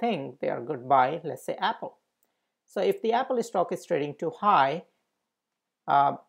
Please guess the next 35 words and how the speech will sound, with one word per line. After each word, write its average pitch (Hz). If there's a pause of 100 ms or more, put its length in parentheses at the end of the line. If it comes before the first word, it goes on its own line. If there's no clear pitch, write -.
(360)
for -
whatever 214
is 165
the 151
reason, 139 (120)
bull 151
market 131
or -
whatever 233
is 175
the, 151 (200)
you 160
know, 127 (320)
condition, 139 (280)
wait 262 (200)
till 196
it 190
goes 185
low. 277 (480)
Wait 180
till, 175 (380)
till 240
you 202
really 165
see, 165 (560)
uh, 143
the 147
real 160
value. 185
Okay, -
now 208
the 202
stock 202
is 196 (120)
trading 190